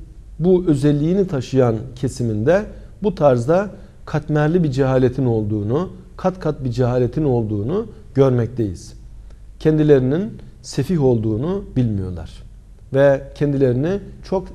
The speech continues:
seviyeli zannediyorlar. Yani yükseldik sanıyorlar,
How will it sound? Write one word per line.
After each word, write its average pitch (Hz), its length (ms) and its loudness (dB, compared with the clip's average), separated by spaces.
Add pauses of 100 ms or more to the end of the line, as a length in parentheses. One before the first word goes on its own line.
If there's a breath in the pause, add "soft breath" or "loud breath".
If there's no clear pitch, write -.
seviyeli 147 840 4
zannediyorlar. 101 680 -4 (600 soft breath)
Yani 123 180 0
yükseldik 139 520 0
sanıyorlar, 120 720 0